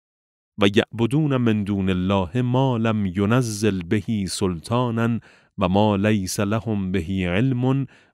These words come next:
و ما للظالمین من نصیر.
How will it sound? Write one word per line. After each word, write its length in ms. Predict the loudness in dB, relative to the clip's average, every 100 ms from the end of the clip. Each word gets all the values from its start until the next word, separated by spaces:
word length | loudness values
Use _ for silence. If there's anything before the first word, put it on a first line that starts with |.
| _
و 100 | 0
ما 300 | 2 2 2
للظالمین 960 | 0 0 0 2 2 2 -2 -4 -2 -2
من 280 | -2 -2 -4
نصیر. 580 | -4 -4 -4 -4 -8